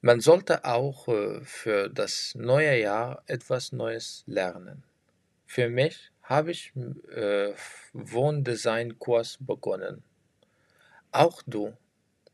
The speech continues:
Wann hast du das letzte Mal eine neue Sprache, Sportart oder Instrument gelernt?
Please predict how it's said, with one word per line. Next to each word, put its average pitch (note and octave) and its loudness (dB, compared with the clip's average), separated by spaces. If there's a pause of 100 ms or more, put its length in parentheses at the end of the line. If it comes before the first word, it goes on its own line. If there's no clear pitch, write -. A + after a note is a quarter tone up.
(380)
Wann C#3+ 2
hast C#3+ -4
du B2+ -4
das A2 -4
letzte C3+ 0
Mal A2+ -2
eine G#2 -6
neue A#2+ -2
Sprache, G2+ -4
Sportart G#2+ 0
oder F#2+ -4
Instrument A2 -4
gelernt? - -8